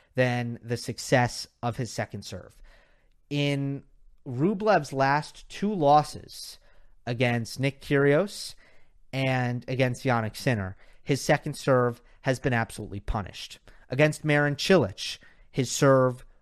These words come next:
and his second serve in particular, was absolutely punished. Against Taylor Fritz, he won under fifty percent of his second serve points. I think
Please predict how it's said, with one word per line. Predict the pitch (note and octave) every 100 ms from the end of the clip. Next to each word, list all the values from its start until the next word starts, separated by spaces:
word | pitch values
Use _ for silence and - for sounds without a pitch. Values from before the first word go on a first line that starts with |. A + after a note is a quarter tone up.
| - _ _ _ _ -
and | A2+
his | A2
second | - C#3+ C3 -
serve | B2+ A#2+ A2+ - -
in | A#2+
particular, | - A2+ - A#2 A2+ G2+ F#2+ - - -
was | A#2 A2+
absolutely | A2+ G#2+ - - G2
punished. | - E3 A#2 - - - - - - - - _ - - -
Against | A2+ A2 A2+
Taylor | - A#2 A2
Fritz, | - F3 C#3+ G#2 - - - _ -
he | B2
won | A#2 A2
under | G#2+ G#2
fifty | - G#2+ G#2+
percent | - G#2+ - G#2+ - - - -
of | A2
his | - G#2+
second | A2 - G2
serve | - G#2 -
points. | F#2 E2 - - - _ _ _ _ - - - - - _ _ _ _ _ _ _ _ _ _ _ _ _ _ _ _ _
I | B2+ D#3
think | - F#3+ A3 G#3 -